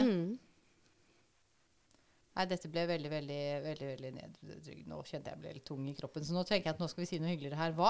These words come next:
Speaker 2: men hva er den, ehm, hvis man skal tenke liksom en ideell barnehageeier da, eh, Hanne, hvis du skulle, hvis, hvis du og jeg og vi tre skulle vært barnehageeiere, hvordan skulle vi liksom lagt løypa da for å få dette til å bli en, et sted der man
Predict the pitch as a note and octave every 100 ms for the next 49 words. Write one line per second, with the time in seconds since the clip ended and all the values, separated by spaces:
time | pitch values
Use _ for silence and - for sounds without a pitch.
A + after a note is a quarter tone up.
0 | A3 A#3+ A#3+ G#3+ A3+ F#3 E3+ E3+ G3 G#3
1 | - - G3 F#3 F3+ F3 F3+ F3+ - -
2 | G3 A#3+ A#3+ C#4 G#3 G#3 G3+ G3 G#3 G#3+
3 | G3+ A3 F3+ D3+ D3+ D3+ G3+ F#3 - -
4 | F#3+ F3 E3 D#3+ D3+ D#3 D#3 E3 E3 E3
5 | E3+ - F3+ - F#3+ F#3+ G#3+ F#3 D3 D3+
6 | C#3 C#3+ - - - C3+ C3 D3 F#3 F3+
7 | E3 E3+ C#3 - E3+ D#3+ - E3+ E3 -
8 | - - - - F3+ D#3+ C3 C3+ C3 C#3+
9 | E3 E3+ E3+ F3 E3+ F3+ D#3+ D3+ - -
10 | - - _ - C3 C3 - - - F3+
11 | D#3 B2 - - D#3 B2+ B2+ C3+ - -
12 | - E3+ - F#3 D3+ C#3+ - _ F3+ -
13 | C#3 D#3+ D#3 C#3+ C#3 - D#3 D3 D3+ D3
14 | - _ _ _ _ _ D3+ - - D#3+
15 | E3 E3 E3 E3+